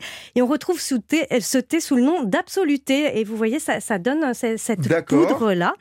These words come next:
Speaker 2: Bah, je vais goûter,
Speaker 1: Alors,
Speaker 2: alors,
Speaker 1: je
Speaker 2: hein.
Speaker 1: vous propose, oui, de déguster deux de ces thés. Alors, il suffit de mettre une cuillère de cette poudre au fond de la tasse, de verser l'eau chaude. Pas besoin de, de fouetter, hein, comme avec le thé matcha qui a
Speaker 2: Mhm.
Speaker 1: besoin de s'oxygéner pour libérer les arômes et les essences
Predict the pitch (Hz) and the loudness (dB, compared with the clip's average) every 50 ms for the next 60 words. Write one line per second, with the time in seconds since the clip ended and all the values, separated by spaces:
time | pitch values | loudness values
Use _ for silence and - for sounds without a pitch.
0 | _ - 147 143 117 127 131 110 113 - - 131 233 262 240 247 269 - 254 294 | _ -4 -4 -2 0 0 -2 -4 -4 -4 -2 0 2 2 4 2 2 2 2 2
1 | 349 277 294 339 254 330 311 262 285 302 214 254 247 208 262 220 285 277 - - | 0 0 0 -2 0 0 2 2 2 2 4 2 2 2 2 0 0 -2 0 0
2 | 339 311 247 196 185 - 427 - - - - 320 277 - - 269 302 415 523 466 | 0 0 2 2 2 2 2 0 -4 -2 -2 -2 -2 0 0 0 0 0 0 -2
3 | 370 - _ - 226 233 240 233 247 - - 294 - - 262 277 277 269 262 - | -8 -8 _ -4 -2 -2 -2 -2 -4 -4 -6 -8 -6 -2 0 0 0 0 -2 -8
4 | _ _ - 359 359 330 - - 330 320 330 285 254 262 277 - 277 - - - | _ _ 0 0 0 0 0 -2 0 0 0 0 0 -2 0 0 -2 -2 -2 -4
5 | 302 269 247 226 233 214 - - 330 359 311 277 269 254 247 - _ 233 190 233 | -4 0 2 2 2 0 0 -2 0 2 2 4 2 2 0 -2 _ -2 -2 -2
6 | 320 - - - - 202 220 214 208 220 320 - - - - 320 294 262 233 240 | -4 -8 -12 -12 -4 -2 -2 -2 0 -2 -2 -2 -2 -4 -2 0 2 2 2 2
7 | 262 302 285 - - - 294 392 392 359 - - - - - - - _ 294 294 | 2 2 0 0 0 2 2 2 2 0 -4 -4 -14 -16 -16 -18 -4 _ 0 0
8 | 254 330 294 277 339 339 285 269 254 226 202 240 254 - - 311 302 294 - 262 | 2 0 0 0 0 2 2 2 2 2 2 0 0 0 0 0 0 2 2 0
9 | 233 208 202 - 240 226 233 220 240 - 233 226 220 - 254 247 247 247 247 262 | 0 0 0 0 0 0 0 -2 -2 -2 -2 -2 0 2 2 4 4 2 2 0
10 | - - - 285 - 160 127 123 127 - - - 240 233 220 - - 302 262 - | -4 -6 -6 -4 -2 0 2 2 2 2 2 2 0 -2 -2 -2 -4 -4 -4 -2
11 | - - 311 294 247 285 277 269 277 285 269 - 226 196 - 202 208 220 247 277 | -2 0 0 2 2 2 2 2 2 0 -2 -4 -8 -6 -2 0 0 2 2 2
12 | 247 240 285 277 240 262 277 277 269 247 233 254 254 208 208 214 220 202 254 254 | 2 2 2 2 2 2 0 2 2 2 2 2 2 2 2 0 0 0 0 0
13 | 262 254 247 226 202 202 202 196 185 175 214 254 240 - - 269 269 247 - - | 2 2 2 2 2 0 0 0 0 0 -2 -2 -2 -2 -2 -2 -2 -2 -2 -2